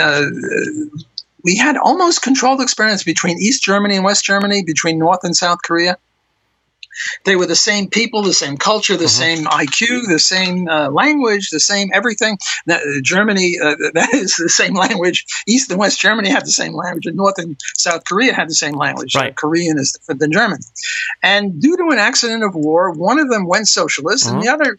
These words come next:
Speaker 1: didn't really go laissez-faire capitalist, but, you know, closer.
Speaker 2: Ish, right.
Speaker 1: And, and guess what happened? You know, people were voting with their feet. They were trying to get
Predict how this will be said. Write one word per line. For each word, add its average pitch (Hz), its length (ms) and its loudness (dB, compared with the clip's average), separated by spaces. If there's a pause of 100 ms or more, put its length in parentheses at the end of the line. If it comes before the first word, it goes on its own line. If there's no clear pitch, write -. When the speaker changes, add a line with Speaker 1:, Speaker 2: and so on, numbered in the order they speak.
Speaker 1:
didn't 370 280 -2
really 233 180 0
go 185 160 2
laissez-faire 180 640 2
capitalist, 175 520 -2
but, 302 120 0 (180)
you 302 100 0
know, 214 220 0
closer. 233 680 0
Speaker 2:
Ish, - 540 0
right. 120 220 2
Speaker 1:
And, 233 240 0 (720)
and 208 140 0
guess 320 240 2
what 339 140 2
happened? 320 560 0
You 247 100 0
know, 190 240 2 (220)
people 262 260 2
were 175 160 2
voting 247 400 2
with 196 140 0
their 165 180 2
feet. 226 360 0
They 175 60 0
were 156 100 0
trying 190 240 2
to 180 60 0
get 156 180 0